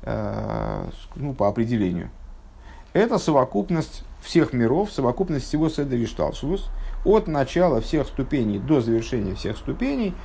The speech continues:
в той форме, в которой они представляют собой одно единое целое, абсолютно нивелированное друг с другом, э, соединены в один такой вот пу-, в один цельный брикет. Э, выше, вот, по-,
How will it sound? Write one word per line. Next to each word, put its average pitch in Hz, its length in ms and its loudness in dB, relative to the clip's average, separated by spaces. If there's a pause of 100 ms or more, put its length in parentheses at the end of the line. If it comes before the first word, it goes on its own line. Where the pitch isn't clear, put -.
(160)
в - 140 -4
той 147 240 8
форме, 233 480 2
в - 80 -6
которой 202 520 0
они 131 220 0
представляют 156 600 0
собой 151 380 0
одно 127 300 0
единое 123 460 0
целое, 190 340 0
абсолютно 147 440 0
нивелированное 120 600 0
друг 113 240 -4
с - 40 -4
другом, 185 380 -2 (380)
э, 107 400 4
соединены 127 680 2
в 143 60 2
один 127 320 0
такой 113 320 -2
вот - 80 -10
пу-, 104 380 0
в 101 60 -4
один 131 380 0
цельный 123 640 0 (100)
брикет. 117 460 0 (800)
Э, 104 680 2 (640)
выше, 127 560 2
вот, 117 240 -2
по-, - 240 -10